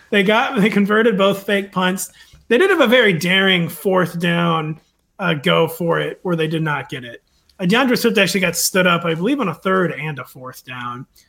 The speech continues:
in the third quarter. So that wasn't great. Um, but yeah, I mean, they were, that was, like, the only, I mean, they were only in the game because of the fake punts and the onside kick. So they had to stick what was working.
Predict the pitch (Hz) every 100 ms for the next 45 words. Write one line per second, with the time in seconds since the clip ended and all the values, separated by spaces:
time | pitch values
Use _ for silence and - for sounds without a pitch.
0 | _ _ 175 165 - 175 156 - 156 139
1 | 131 139 _ _ - - 214 202 170 156
2 | 151 143 139 131 - _ _ _ - 156
3 | 147 156 175 175 165 180 196 220 208 190
4 | 208 233 269 240 226 208 220 220 214 202
5 | 185 180 - _ _ 233 240 262 254 214
6 | 233 208 202 196 156 151 175 156 135 139
7 | 151 156 139 - 143 - 151 135 - 147
8 | 147 147 139 135 139 - 131 123 _ _
9 | _ _ - 175 180 208 196 - 202 202
10 | 170 160 170 165 165 156 156